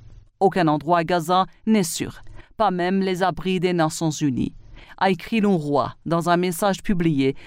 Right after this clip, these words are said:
sur le réseau social X. Dans un communiqué, l'UNRWA a indiqué que le régime sioniste a empêché l'acheminement des aides humanitaires, ajoutant que quarante-quatre pour cent des écoles de l'UNRWA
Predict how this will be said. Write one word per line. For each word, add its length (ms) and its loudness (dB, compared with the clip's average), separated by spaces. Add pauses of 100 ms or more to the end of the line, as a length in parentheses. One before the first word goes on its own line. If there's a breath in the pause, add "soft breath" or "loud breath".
(100)
sur 180 -2
le 140 0
réseau 340 0
social 580 0 (120)
X. 420 0 (680 soft breath)
Dans 320 2
un 80 2
communiqué, 800 2 (280 loud breath)
l'UNRWA 580 2
a 160 4
indiqué 480 0
que 120 -2
le 200 4
régime 360 0
sioniste 600 -2
a 100 2
empêché 540 0
l'acheminement 600 0
des 280 0
aides 100 2
humanitaires, 640 -2 (440 loud breath)
ajoutant 480 0 (400 loud breath)
que 80 -2
quarante-quatre 600 0
pour 140 -2
cent 240 0
des 300 2
écoles 320 0
de 80 0
l'UNRWA 560 2